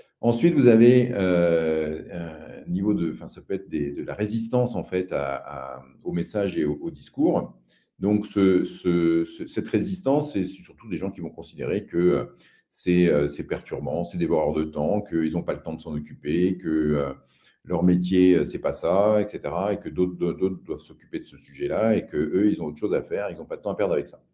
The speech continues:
Donc ça, c'est un, un, effectivement un, un point, un point fort dans la, dans le, dans le, le, le, les obstacles et les freins à, à, à ce développement de la, de la culture cyber.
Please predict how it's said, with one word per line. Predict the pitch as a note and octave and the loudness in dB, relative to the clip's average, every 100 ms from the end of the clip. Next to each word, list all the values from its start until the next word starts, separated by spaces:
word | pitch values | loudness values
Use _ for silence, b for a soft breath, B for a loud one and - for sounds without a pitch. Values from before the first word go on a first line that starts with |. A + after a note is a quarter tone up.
| _ - | _ -20
Donc | - | -4
ça, | A#2+ | -2
c'est | A#2 D#2+ | 0 -2
un, | D2 | -2
un, | D2+ D2 C#2+ D2 C#2 C#2 C2+ | -6 -12 -12 -12 -14 -16 -18
effectivement | C2+ _ C#2+ G2+ E2 | -20 _ -8 -4 -2
un, | D2 - b b b b b b b - | -2 -6 b b b b b b b -6
un | D2 | -6
point, | D2+ G#2+ G#2+ G2+ F2 | 2 8 8 8 6
un | F#2 | 2
point | F2+ G#2 G2+ | 2 2 2
fort | - C3 C#3 B2 | 8 12 12 10
dans | G#2 | 8
la, | F#2 E2+ | 8 6
dans | E2+ E2+ | 4 4
le, | E2+ D#2 | 2 2
dans | D#2+ | 0
le, | D#2 D2+ | 0 0
le, | D2+ C#2 | 0 -2
le, | C#2 D2 C#2+ C2 | -2 -4 -4 -4
les | D2+ F2+ | -2 0
obstacles | - - A#2 B2 | 2 4 4 6
et | F#2 | 4
les | E3 | 2
freins | - - A2+ | -2 -2 0
à, | A#2 F2+ C2+ D#2 | 0 0 -2 -4
à, | D2 D2+ D2+ D2 | -8 -10 -12 -14
à | |
ce | - | -16
développement | D2+ E2 E2+ - G#2 G#2 | -12 -6 -6 -6 -6 -2
de | D#2+ | 0
la, | D2+ | 0
de | |
la | D2+ | -2
culture | D2+ D#2 F2+ | -8 -14 -16
cyber. | - D2+ | -14 -18